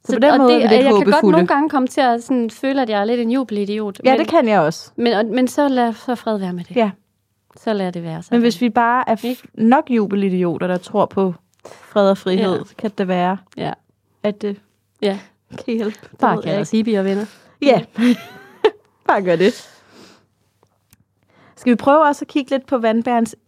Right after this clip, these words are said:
Speaker 1: ingreshoroskop?
Speaker 2: Det synes jeg.
Speaker 1: Mm.
Speaker 2: Ja, altså, kan
Speaker 1: Eller
Speaker 2: du lige
Speaker 1: Pluto i
Speaker 2: prøve,
Speaker 1: vandbæren.
Speaker 2: kan du prøve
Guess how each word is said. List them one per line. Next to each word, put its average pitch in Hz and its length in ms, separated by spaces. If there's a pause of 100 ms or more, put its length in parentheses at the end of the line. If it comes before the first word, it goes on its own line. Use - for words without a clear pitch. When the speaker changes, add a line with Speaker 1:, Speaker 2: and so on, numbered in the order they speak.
Speaker 1:
ingreshoroskop? 220 800
Speaker 2:
Det 339 100
synes 392 300
jeg. 247 100 (180)
Speaker 1:
Mm. 233 320
Speaker 2:
Ja, 262 120 (100)
altså, 254 220
kan 254 120
Speaker 1:
Eller 208 100
Speaker 2:
du - 20
lige 330 120
Speaker 1:
Pluto 294 220
i 220 40
Speaker 2:
prøve, 262 100
Speaker 1:
vandbæren. 143 360
Speaker 2:
kan 254 100
du 254 60
prøve 285 340